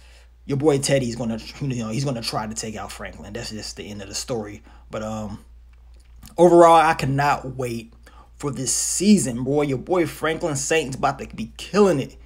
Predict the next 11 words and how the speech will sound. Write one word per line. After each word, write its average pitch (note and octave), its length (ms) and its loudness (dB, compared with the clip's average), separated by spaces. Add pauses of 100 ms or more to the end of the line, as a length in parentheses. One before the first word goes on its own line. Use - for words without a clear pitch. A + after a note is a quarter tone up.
(300)
Snowfall D#3+ 880 6
season D#3 760 -2
three. B2+ 400 -4 (380)
Rest A3 240 4
in G3+ 100 4
peace A3 240 4
to E3+ 100 2
John E3+ 300 6
Singleton, D3 520 0
man. C3 260 -2
Um, A#2+ 560 -4